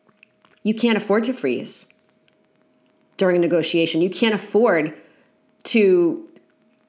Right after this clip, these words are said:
go into nervous system hijacking mode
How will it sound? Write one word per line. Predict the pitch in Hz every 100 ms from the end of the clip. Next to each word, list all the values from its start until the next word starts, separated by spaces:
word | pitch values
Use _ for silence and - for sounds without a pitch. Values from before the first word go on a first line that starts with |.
| _ - 190
go | 214 202 196
into | 175 185 156 190 175 151 -
nervous | 196 180 170 160
system | - 175
hijacking | 156 165 160 147 156 156
mode | 131 135